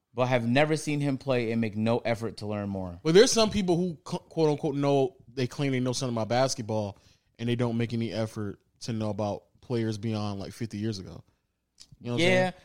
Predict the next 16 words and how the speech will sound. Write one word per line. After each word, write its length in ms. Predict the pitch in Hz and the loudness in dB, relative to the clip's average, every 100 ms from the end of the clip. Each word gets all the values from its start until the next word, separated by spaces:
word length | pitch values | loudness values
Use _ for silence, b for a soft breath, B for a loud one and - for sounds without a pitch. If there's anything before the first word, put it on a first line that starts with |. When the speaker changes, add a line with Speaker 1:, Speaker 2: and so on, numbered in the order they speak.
| b | b
Speaker 1:
but, 440 | 104 135 202 165 - | 0 4 4 4 0
like, 240 | 127 120 - | 0 0 -4
who's 220 | 135 156 | -4 -2
the 80 | 139 | -2
players 280 | 156 147 135 | 2 2 2
we 80 | 139 | -2
do 120 | 202 | 0
remember 260 | 165 135 | 0 0
from 200 | 117 117 | -2 -6
fifty 220 | 110 101 104 | -8 -6 -6
years 140 | 98 | -6
ago? 200 | 95 87 - _ _ _ _ _ _ _ _ _ _ _ _ | -8 -12 -14 _ _ _ _ _ _ _ _ _ _ _ _
Bill 120 | 101 98 | -8 -6
Russell? 400 | 95 113 135 143 _ _ _ _ _ _ _ _ _ _ - | -6 -6 -8 -12 _ _ _ _ _ _ _ _ _ _ -8
Speaker 2:
Oscar 300 | 110 - 107 | -8 -6 -2
Robertson? 420 | 120 165 180 | 0 -2 -6